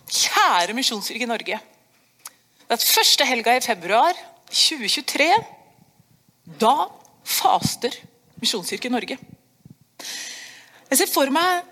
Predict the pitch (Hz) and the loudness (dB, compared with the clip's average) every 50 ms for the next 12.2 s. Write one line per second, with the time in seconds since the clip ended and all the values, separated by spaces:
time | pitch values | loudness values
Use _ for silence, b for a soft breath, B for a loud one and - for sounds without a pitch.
0 | - _ - 285 277 - 359 311 294 302 330 339 370 330 247 208 214 220 - 294 | -14 _ -4 -4 0 0 2 2 2 0 0 0 0 2 2 0 0 -2 -4 -6
1 | 277 - - - - 285 - - - 427 381 302 320 349 330 285 247 254 370 370 | -10 -8 -6 -4 -4 -2 0 0 2 2 2 2 2 2 2 2 0 0 -2 -2
2 | - - - _ - - 311 285 - - 330 269 214 180 196 202 - - - _ | -4 -8 -18 _ -10 -8 -4 -2 0 0 0 0 -2 -4 -4 -2 -2 -4 -4 _
3 | - 254 247 - - 311 262 - 330 370 381 370 - 392 381 - - 320 320 320 | -6 -6 -6 -6 -10 -10 -4 0 0 0 0 0 -2 -8 -6 0 2 4 4 2
4 | 311 320 - 208 - - 339 302 - - 339 349 339 B B B 226 226 226 285 | 2 0 -4 -4 -2 -4 -4 -2 0 0 0 0 -2 B B B -2 -2 0 -2
5 | 349 339 277 339 381 370 330 294 294 311 349 359 349 - - - - _ _ _ | -2 -2 -2 -4 -4 -2 0 2 4 4 4 2 0 -4 -10 -10 -10 _ _ _
6 | _ _ _ b b b b b b b b b b b 233 - 240 - - - | _ _ _ b b b b b b b b b b b -8 -6 -4 -2 -2 -2
7 | - - - - 453 403 269 220 180 165 170 175 - - 277 269 - - - 359 | -2 -4 -2 -2 -2 -2 -2 -4 -4 -6 -8 -8 -6 -4 -4 -4 -2 -2 0 -2
8 | 269 202 - - - 180 175 - 277 320 330 320 - - 269 220 180 202 185 202 | -2 -2 -6 -8 -8 -6 -4 -4 -4 -6 -6 -8 -6 -8 -8 -6 -6 -6 -6 -4
9 | 240 240 - 226 - - 233 202 - - - - 131 - 220 208 190 233 220 - | -6 -6 -8 -8 -4 -2 -2 -2 -2 -4 -10 -10 -8 -6 -6 -6 -6 -8 -10 -10
10 | 220 180 160 170 _ _ - - 330 359 349 349 269 277 240 233 220 214 220 220 | -10 -10 -12 -14 _ _ -8 -4 -2 -2 -2 -4 -8 -8 -4 -4 -4 -4 -4 -6
11 | 226 226 214 208 196 202 208 233 320 349 359 349 - B B B B B B B | -6 -6 -8 -8 -10 -10 -8 -8 -6 -6 -8 -8 -12 B B B B B B B
12 | B B B 165 | B B B -14